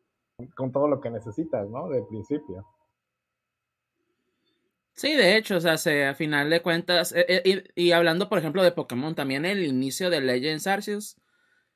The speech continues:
Speaker 2: es algo lentísimo, sí duras por lo menos unas dos horas también en, en pes-, en que empiece en sí el juego, porque te dicen, "No, pues,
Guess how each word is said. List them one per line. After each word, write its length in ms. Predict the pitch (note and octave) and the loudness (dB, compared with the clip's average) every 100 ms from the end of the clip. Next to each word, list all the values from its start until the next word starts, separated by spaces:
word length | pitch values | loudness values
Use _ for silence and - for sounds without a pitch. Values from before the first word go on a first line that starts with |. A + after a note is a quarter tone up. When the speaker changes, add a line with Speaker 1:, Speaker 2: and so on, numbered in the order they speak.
| _ | _
Speaker 2:
es 300 | D3+ D3+ - | 4 4 6
algo 500 | F#3 G3 G#3 G3 F#3+ | 6 8 6 6 6
lentísimo, 1120 | E3+ D3 C3+ C3 B2+ - A3 G3 D3 C3+ B2+ B2 | 6 6 4 2 -2 -6 -6 -4 -4 -4 -8 -6
sí 160 | D#3 | -4
duras 800 | D#3+ F3 F3+ F3+ D#3+ C3+ - - _ _ _ _ _ _ - | 0 2 4 4 2 0 -6 -14 _ _ _ _ _ _ 4
por 220 | E3 E3 | 6 8
lo 140 | E3 | 6
menos 420 | E3 D#3 D#3 F#3 F#3+ | 4 4 4 2 0
unas 340 | F#3 F#3+ D#3+ | 0 0 2
dos 240 | E3 E3 C#3 | 2 2 0
horas 340 | D#3 E3 - | 0 0 -2
también 420 | C#3 B2+ B2+ C#3 | -4 -2 -2 -4
en, 120 | D#3 - | -6 -4
en 220 | C#3 B2+ | -4 -4
pes-, 240 | C3+ B2+ - | -4 -6 -4
en 260 | D3 C#3 | -4 -4
que 80 | B2+ | -4
empiece 360 | B2+ D3 C3 D#3+ | -4 0 -2 0
en 100 | D3+ | -6
sí 160 | - D3 | -4 -2
el 160 | C3+ | -2
juego, 340 | B2 D3+ C#3 C3 | -2 -2 -2 -4
porque 240 | B2+ B2+ | -8 -6
te 140 | C3+ | -6
dicen, 320 | C3 B2+ B2+ C#3+ | -4 -4 -8 -6
"No, 220 | G3 F#3 | -6 -4
pues, 320 | C3+ B2+ - | -4 -4 -10